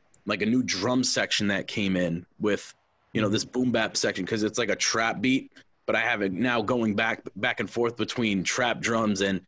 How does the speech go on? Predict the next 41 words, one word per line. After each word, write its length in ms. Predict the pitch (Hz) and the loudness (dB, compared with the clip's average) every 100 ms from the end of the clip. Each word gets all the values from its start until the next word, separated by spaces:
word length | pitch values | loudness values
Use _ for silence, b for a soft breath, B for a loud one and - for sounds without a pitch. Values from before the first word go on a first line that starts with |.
| _ _ | _ _
boom 180 | 135 131 | 0 2
bap 260 | 117 95 82 | 2 0 0
drums. 420 | 101 92 90 - b _ _ | 0 2 0 -4 b _ _
And 240 | 107 107 101 | -2 0 2
it 60 | |
wasn't 260 | 139 143 135 | 0 2 2
like 180 | 151 151 | 2 2
that 220 | 147 - | 0 0
before 260 | - 139 | -2 -2
today, 440 | 131 139 160 95 - - | 0 2 2 0 -4 -4
and 120 | 110 | 0
I 100 | 123 | 2
already 200 | 127 131 | 2 2
been 180 | 120 120 | 2 2
working 260 | 131 127 110 | 2 0 0
on 100 | 104 | 0
it 80 | |
for 80 | 113 | 0
a 40 | 107 | -2
couple 200 | 117 101 | 0 2
of 60 | |
weeks. 360 | 117 135 - - _ - _ _ - | 2 0 -4 -12 _ -20 _ _ -4
So 200 | 123 117 | 0 0
it's 160 | 135 - | 2 0
just 180 | 151 | 0
those 200 | 147 139 143 | 0 2 4
little 220 | 202 185 | 4 4
tiny 260 | 175 160 | 2 2
details 500 | 113 160 156 143 120 120 | 2 2 2 2 2 2
that, 200 | 117 - _ _ _ | 0 -2 _ _ _
and, 300 | 123 127 - | -2 0 0
and 320 | 139 127 101 | 0 0 0
the 100 | 139 | 2
other 140 | 175 160 | 4 4
thing 160 | 156 | 0
too 180 | 123 151 | 2 2
is 80 | 131 | 2
just 160 | 131 | 0
giving 460 | 139 131 127 117 90 | 2 2 2 2 0
songs 440 | - 131 117 95 | 0 0 0 -2
time. 440 | - 120 107 73 | -2 0 0 -2